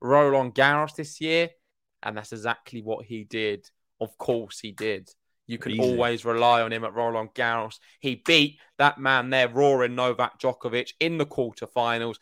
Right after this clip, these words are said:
Speaker 1: It was a ridiculously good match. Um, and, I mean, Djokovic is the second best clay court of all time, but he's not the best, and he got beaten by the best. I went with Rafa. That's exactly what happened. So I guess this one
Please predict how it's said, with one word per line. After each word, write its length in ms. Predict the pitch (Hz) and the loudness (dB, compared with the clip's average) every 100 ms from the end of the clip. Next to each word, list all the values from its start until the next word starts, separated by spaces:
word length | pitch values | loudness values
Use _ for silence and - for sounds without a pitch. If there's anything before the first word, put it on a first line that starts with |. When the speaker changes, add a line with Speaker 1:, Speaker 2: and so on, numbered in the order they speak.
| _ | _
Speaker 1:
It 80 | - | -6
was 180 | 156 135 | -4 0
a 100 | 131 - | -2 -2
ridiculously 800 | 143 139 160 - - 113 - 107 | -6 -2 -4 -4 -8 -8 -8 -14
good 240 | 101 110 110 | -8 -10 -4
match. 480 | 110 113 - - _ _ _ _ | -2 -2 -4 -20 _ _ _ _
Um, 500 | 107 107 104 104 107 _ _ _ | -4 0 0 0 -8 _ _ _
and, 440 | - 113 117 117 - _ _ _ | -6 -4 -6 -10 -16 _ _ _
I 80 | 113 | -6
mean, 300 | 117 117 113 | -4 -6 -2
Djokovic 560 | 135 - 113 107 - | -4 -2 -6 -6 -8
is 140 | 123 123 | -8 -8
the 100 | 113 | -8
second 380 | - 120 - 113 | -6 -6 -6 -4
best 280 | 120 117 - - | -4 -4 -18 -6
clay 200 | 131 127 | -4 -4
court 220 | - 123 | -4 -4
of 80 | 127 | -4
all 140 | 131 | -6
time, 460 | - 147 120 98 104 _ | -2 0 0 -4 -20 _
but 140 | 120 | -2
he's 120 | 123 | -2
not 140 | 117 - | -8 -8
the 80 | 127 | -2
best, 400 | 156 113 - - | 0 0 -2 -6
and 160 | 117 | -4
he 60 | 123 | 0
got 180 | 127 - | -2 0
beaten 320 | 139 120 120 | -2 -2 -2
by 160 | 123 | 0
the 80 | 131 | 0
best. 460 | 107 117 143 151 _ _ _ _ | 0 -2 -2 -6 _ _ _ _
I 80 | 113 | 0
went 200 | 143 151 | 0 0
with 220 | 123 101 | -10 -2
Rafa. 440 | 127 120 - 120 - _ _ | 0 0 -2 -2 -4 _ _
That's 160 | 143 147 | -2 -2
exactly 340 | 120 - - | -2 -2 -4
what 180 | 101 101 | -6 -6
happened. 540 | 113 110 - 107 101 _ _ _ _ | -6 -8 -6 -6 -8 _ _ _ _
So 140 | - | -12
I 40 | 110 | -6
guess 300 | 131 123 - | -6 -6 -8
this 240 | 143 - | -8 -2
one 300 | 110 123 147 | 0 0 -2